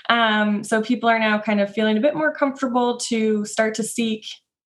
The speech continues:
you know, their, their usual service. Um, and I'm seeing a lot of people where they got put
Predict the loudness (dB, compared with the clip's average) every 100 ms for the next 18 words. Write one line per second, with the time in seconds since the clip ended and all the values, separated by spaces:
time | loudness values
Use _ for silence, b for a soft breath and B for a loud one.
0 | _ _ _ _ _ 2 2 2 0 0
1 | 0 2 2 0 0 -2 -2 0 2 2
2 | 2 0 0 -4 -14 B B B B 2
3 | 4 2 2 2 0 0 2 2 2 2
4 | 0 0 0 2 2 2 0 0 0 0
5 | 0 2 2 2 0 -2 0 0 0 -10
6 | _ _ _ 2 2